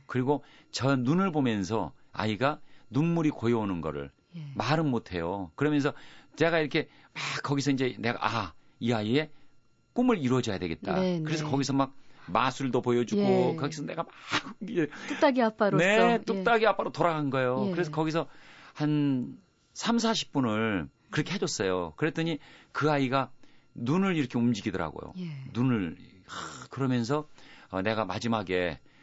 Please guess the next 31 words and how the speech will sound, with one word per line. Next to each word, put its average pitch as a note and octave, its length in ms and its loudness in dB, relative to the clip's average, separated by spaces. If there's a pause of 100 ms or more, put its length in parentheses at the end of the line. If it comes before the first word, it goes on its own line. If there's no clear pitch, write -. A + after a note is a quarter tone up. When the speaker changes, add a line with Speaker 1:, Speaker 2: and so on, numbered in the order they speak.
(140)
Speaker 1:
그 - 120 -12
뒷모습을 B2 520 0
정말 F2+ 380 -4
못 A#2+ 240 -2
보겠더라고요. D2+ 680 -4
Speaker 2:
음. F#3 160 -16
Speaker 1:
그리고 G2+ 240 -4
그렇게 - 240 -6
다 - 120 -12
끝나고 A2 560 -2 (260)
저는 F2+ 400 -2
왔어요. D2+ 540 -6
Speaker 2:
예. D3+ 260 -8 (100)
Speaker 1:
예. D#2 200 -10 (320)
근데 A2 180 -6
그 - 180 -4
아이가, G2 360 -2 (500)
아, D2+ 400 -4
그 - 140 -10
후에 G2+ 280 -4
아마 F2 320 -4 (360)
그 - 100 -20 (100)
이제 D#2 300 -6 (280)
일주일 G2+ 560 -4
후에, F2+ 580 -6 (160)
Speaker 2:
음. D#3 280 -18
Speaker 1:
어, C3+ 300 -8 (260)
천국으로 A2+ 540 -4
돌아갔어요. C2+ 640 -10
아마 F2+ 260 -4 (400)
지금은 A2 580 -2